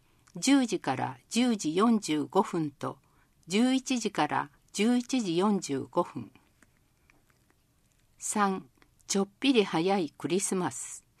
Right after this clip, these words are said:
みんなで楽しもう。レク&ミュージック。十二月十七日土曜日、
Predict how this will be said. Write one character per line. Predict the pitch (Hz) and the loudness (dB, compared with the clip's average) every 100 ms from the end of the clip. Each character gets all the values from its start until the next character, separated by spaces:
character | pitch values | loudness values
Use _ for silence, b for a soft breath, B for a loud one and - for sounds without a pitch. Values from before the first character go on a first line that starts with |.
| b b _ | b b _
み | 202 | 4
ん | 233 | 4
な | 240 220 | 4 2
で | 175 - | 0 -4
楽 | 170 170 202 | -4 -2 -2
し | - | -2
も | 185 180 143 - _ b b b | 0 2 2 -2 _ b b b
う。 | |
レ | 160 202 | 0 0
ク& | - - - | -4 -20 2
ミ | 190 202 196 196 208 | 4 4 2 2 4
ュ | 180 | 2
ー | |
ジ | 131 123 | 0 -12
ッ | _ | _
ク。 | - - _ _ _ _ _ _ _ - | -20 -20 _ _ _ _ _ _ _ -10
十 | 151 226 | 0 4
二 | 240 233 | 6 6
月 | 226 240 214 | 2 0 -2
十 | 202 208 | 0 -2
七 | 214 - 208 | -2 -4 -2
日 | 202 185 185 | -2 -2 -2
土 | 175 175 | 0 0
曜 | 190 170 | 2 0
日、 | 143 - | -2 -10